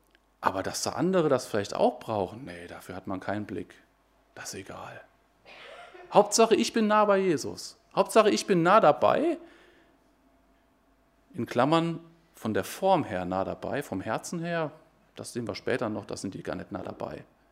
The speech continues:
Aber Hauptsache so aufhalten, so bei dem, der irgendwie, ah, ich weiß nicht, der irgendwie so eine gewisse Popularität hat, ne, der irgendwie so im Gespräch ist, da muss man nah bei sein. Aber ansonsten, ja,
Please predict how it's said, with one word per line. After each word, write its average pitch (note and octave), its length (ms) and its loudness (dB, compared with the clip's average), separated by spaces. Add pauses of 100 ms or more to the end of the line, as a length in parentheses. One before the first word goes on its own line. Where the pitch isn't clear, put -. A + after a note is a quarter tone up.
(400)
Aber D3 160 4
Hauptsache G3+ 380 8
so D#3+ 260 0
aufhalten, F3 640 6
so C#3 80 -4
bei C3+ 100 6
dem, D#3+ 280 4
der C3 100 4
irgendwie, C3+ 480 0 (540)
ah, A#2 180 -2
ich A2+ 100 -2
weiß C3 140 -2
nicht, B2+ 140 -2
der B2 100 2
irgendwie C3 260 2
so A#2+ 120 -2
eine A2+ 100 0
gewisse B2+ 220 -4
Popularität C3+ 840 0
hat, C#3 300 -4
ne, C3 180 0
der B2+ 140 -2
irgendwie C3+ 240 0
so B2 160 0
im C#3+ 100 2
Gespräch E3 540 6
ist, D3+ 160 2
da D#3+ 80 6
muss G#3 180 0
man F#3+ 140 6
nah G3 160 8
bei G3+ 260 8
sein. D3 340 4 (380)
Aber B2+ 580 8 (540)
ansonsten, A#2+ 760 2 (800)
ja, E2 260 -16